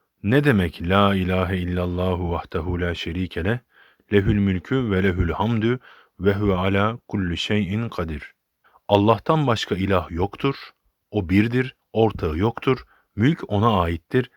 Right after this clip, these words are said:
hamdler de ona layıktır, her çeşit hayır onun elindedir,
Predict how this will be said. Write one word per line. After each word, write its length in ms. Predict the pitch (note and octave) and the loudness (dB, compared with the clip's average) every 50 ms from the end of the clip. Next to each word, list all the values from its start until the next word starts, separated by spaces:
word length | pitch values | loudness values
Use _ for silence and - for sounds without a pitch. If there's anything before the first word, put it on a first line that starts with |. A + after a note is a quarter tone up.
| _ _ _ _ | _ _ _ _
hamdler 580 | - - F#2+ F#2 F2 - - G#2 B2+ D#3 E3 | -2 0 0 0 0 -2 0 0 0 2 2
de 100 | D3+ C3+ | 0 0
ona 320 | - - F2 G2+ A#2 A#2 G#2 | -2 -2 -2 0 2 2 2
layıktır, 600 | F#2+ F2+ E2+ F2 F2 - _ - A#2+ B2 A#2+ - _ _ _ _ _ _ | 2 2 0 -2 -4 -6 _ -2 -2 -2 -2 -6 _ _ _ _ _ _
her 220 | - C#3+ D#3+ E3+ | 0 0 0 0
çeşit 400 | - - - G3+ - - D#2 - | 0 -2 -4 -4 -4 -4 -6 -8
hayır 400 | - - A2 G#2+ A#2 C#3+ D3+ E3 - _ _ _ _ _ _ | -6 -2 0 2 2 2 2 0 -6 _ _ _ _ _ _
onun 300 | - A2 A#2 C#3 C3+ A#2+ | -2 2 2 4 4 4
elindedir, 560 | G#2 F#2+ F#2+ F2+ F2 F2+ F#2 G#2+ B2+ C3 - | 4 2 2 0 0 0 0 0 0 0 -2